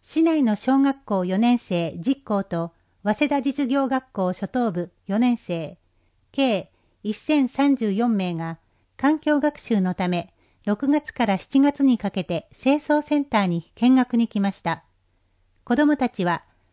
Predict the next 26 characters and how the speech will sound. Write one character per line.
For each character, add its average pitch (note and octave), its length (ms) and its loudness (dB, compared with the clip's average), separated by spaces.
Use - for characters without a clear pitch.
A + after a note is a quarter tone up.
市 - 220 0
内 D#4 240 4
よ A3+ 80 2
り F3+ 100 0
集 F#3 240 -2
め C4 140 4
ら C4+ 80 2
れ B3+ 100 0
た F3+ 160 -4
ゴ F3+ 140 -2
ミ A3+ 120 2
が F#3+ 200 -2
処 C#4 80 0
理 C#4 100 0
さ A#3 140 -4
れ G3 120 -2
る F3+ 120 -4
工 B3 220 0
程 A3+ 280 -2
を A3 140 -2
映 A#3 220 -2
像 B3+ 160 0
で A#3 140 0
見 A3+ 120 0
た F#3+ 140 -2
り、 D#3+ 180 -8